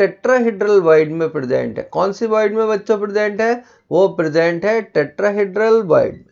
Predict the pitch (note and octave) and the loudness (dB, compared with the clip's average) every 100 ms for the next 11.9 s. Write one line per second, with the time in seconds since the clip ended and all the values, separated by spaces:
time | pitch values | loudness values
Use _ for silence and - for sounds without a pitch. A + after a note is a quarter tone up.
0 | _ _ _ - D#3 A3+ A#3+ - _ - | _ _ _ -12 -2 0 -2 -10 _ 0
1 | G#3 - F#3+ F3 B3 C#4 D4 G#3+ A#3 A3+ | 0 2 0 2 4 4 4 6 6 8
2 | G3 G3+ G3 F3+ F3+ A3 F#3+ F3+ - A3+ | 6 6 4 -2 -2 -6 -6 -8 -8 -6
3 | B3 F#3+ F3 E3+ C3 D#3 - - A#3 A3 | -4 -4 -6 -6 -2 -2 -4 0 2 4
4 | G3 G3+ F3+ E3+ F3+ - F3+ F3 C#3 B2 | 2 2 4 2 0 -4 -4 -4 -4 -6
5 | A#2+ - _ _ _ _ - F#3+ F3 D#3+ | -8 -14 _ _ _ _ 0 2 4 4
6 | C3+ C#3 C3+ C3 C#3 C#3 B2+ F#3+ G#3+ A3 | 4 0 -2 -4 -4 -4 -2 -2 -2 -2
7 | A3 G#3+ G3 E3 D#3 F#3+ F#3 G#3 G3+ G3 | -4 -4 -2 -2 -2 -2 -2 0 0 0
8 | E3 D#3 C#3+ C#3 C3 - B2+ B2 A#2+ G#2+ | -2 -2 -6 -6 -6 -8 -8 -8 -8 -8
9 | - _ _ _ A#2+ - F3+ F#3+ F#3 A3 | -10 _ _ _ -8 -4 2 2 0 -4
10 | G3 E3+ F#3 F#3+ - D#3 F#3+ G3+ G3+ G3+ | -2 0 2 0 -2 -10 -6 -6 -4 -4
11 | G#3 G#3 A#3 A#3+ _ _ _ C3+ G2+ | -4 -2 -6 -8 _ _ _ -10 -10